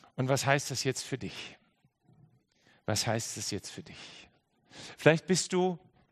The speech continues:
Teenager, vielleicht bist du ein Jugendlicher und du bist, hast Chaos, sowieso. Also aufräumen ist ja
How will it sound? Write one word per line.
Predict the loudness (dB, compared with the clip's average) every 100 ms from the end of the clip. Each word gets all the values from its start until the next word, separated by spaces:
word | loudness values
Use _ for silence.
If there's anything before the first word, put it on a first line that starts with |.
| _ _
Teenager, | 2 4 4 0 -4 -6
vielleicht | 2 2 2
bist | 0 0 0
du | -2 -2 -6 -20 -10
ein | 0 2
Jugendlicher | 2 0 -2 -4 -6 -6 -8 -12 _ _ _ _ _ -20 -20 -2
und | 0 2
du | 4
bist, | 6 6 4 -2 -12 -12 _ _ 2
hast | 2 2
Chaos, | 2 4 4 0 -4 -4 -6 -10 _ _ _ _ _
sowieso. | 4 6 6 4 0 -8 -4
Also | 0 2
aufräumen | 2 2 2 0 0
ist | -4
ja | -2 -2